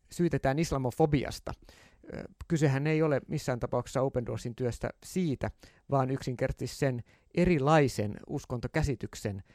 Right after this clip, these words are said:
esille tuomisesta, mikä sisältyy toisaalta esimerkiksi islamiin. Valtaosassa muslimaita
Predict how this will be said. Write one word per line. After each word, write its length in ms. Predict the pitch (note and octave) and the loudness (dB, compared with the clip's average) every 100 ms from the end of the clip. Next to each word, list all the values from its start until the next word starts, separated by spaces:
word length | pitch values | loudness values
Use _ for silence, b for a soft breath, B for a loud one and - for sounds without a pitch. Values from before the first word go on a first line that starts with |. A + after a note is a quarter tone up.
| b b - | b b -4
esille 300 | D3 D3+ A#2+ - | -2 -2 -4 0
tuomisesta, 540 | G3 C#3+ G#2 G#2 - G#2 | 4 4 2 -6 -8 -8
mikä 220 | C#3+ C#3 C3+ | -6 -4 -4
sisältyy 460 | D#3 A#2 A2 A2+ | -2 -4 -4 -6
toisaalta 540 | - B2 - G#2 - - - | 0 0 0 -6 -6 -12 -10
esimerkiksi 540 | A#2 G#2+ A2+ - - - b b | -8 -6 -8 -8 -12 -12 b b
islamiin. 500 | C3 - - - - B B B _ _ _ - E3+ | -6 -4 -8 -8 -12 B B B _ _ _ -6 0
Valtaosassa 500 | F3 C#3 D3+ C#3 B2+ | 2 0 -2 -4 -6
muslimaita 720 | B2+ - A#2+ A#2 A#2 - | -6 -4 -4 -2 -2 -4